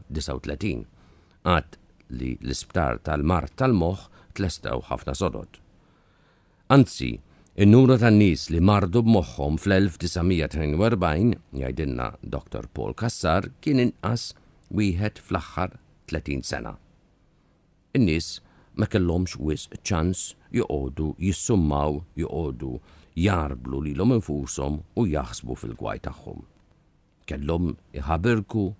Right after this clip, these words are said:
biex jibqgħu ħajjin. Fl-elf tisa mija ħamsa u erbajn, meta spiċċat il-gwerra,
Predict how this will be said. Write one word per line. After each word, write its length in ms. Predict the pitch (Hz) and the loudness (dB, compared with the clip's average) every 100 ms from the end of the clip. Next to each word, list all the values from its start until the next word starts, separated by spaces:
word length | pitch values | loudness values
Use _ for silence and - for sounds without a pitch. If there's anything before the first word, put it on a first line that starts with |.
| _ | _
biex 280 | - 110 - | -6 -6 -6
jibqgħu 520 | - 76 - - 65 64 | -6 -6 -8 -8 -8 -6
ħajjin. 500 | 65 65 58 - - - _ _ _ _ _ _ _ _ _ _ _ _ _ _ _ _ _ _ _ _ - | -8 -6 -8 -12 -16 -20 _ _ _ _ _ _ _ _ _ _ _ _ _ _ _ _ _ _ _ _ -8
Fl-elf 340 | - 139 143 117 | 4 6 6 0
tisa 240 | 107 113 | 0 4
mija 240 | 101 98 | 4 4
ħamsa 280 | 85 92 90 | 2 2 2
u 60 | 85 | 0
erbajn, 360 | 78 95 85 90 | 2 2 2 2
meta 200 | 85 78 | 2 -2
spiċċat 440 | - 82 101 82 | -6 -6 -4 -2
il-gwerra, 560 | 82 78 95 76 73 85 | 0 2 2 2 0 -2